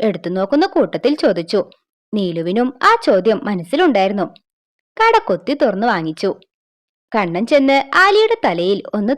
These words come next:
തട്ടിക്കൊണ്ട് ലഡുവിന്റെ പെട്ടി കയ്യിലെടുത്തു. "ചേടാ, ഇത്രയും നേരം നോക്കിയിട്ട് എനിക്ക് കിട്ടാതെ പോയല്ലോ." ആലി കണ്ണന്റെ കയ്യിലിരിക്കുന്ന ലഡുവിന്റെ പെട്ടി കണ്ട് മനസ്സിൽ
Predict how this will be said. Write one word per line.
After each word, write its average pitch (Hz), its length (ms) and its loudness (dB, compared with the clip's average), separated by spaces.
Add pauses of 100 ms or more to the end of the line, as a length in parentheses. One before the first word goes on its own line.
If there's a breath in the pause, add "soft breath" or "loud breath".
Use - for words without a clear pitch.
തട്ടിക്കൊണ്ട് 214 760 0
ലഡുവിന്റെ 180 540 0
പെട്ടി 269 400 0
കയ്യിലെടുത്തു. 359 580 2 (720)
"ചേടാ, 190 640 -2 (100)
ഇത്രയും 190 440 0
നേരം 339 240 4
നോക്കിയിട്ട് 320 400 2
എനിക്ക് 349 540 2
കിട്ടാതെ 185 360 0
പോയല്ലോ." 180 600 0 (680)
ആലി 196 560 0
കണ്ണന്റെ 427 400 2
കയ്യിലിരിക്കുന്ന 202 800 0
ലഡുവിന്റെ 180 440 -4
പെട്ടി 294 300 -2
കണ്ട് 240 420 2
മനസ്സിൽ 415 380 2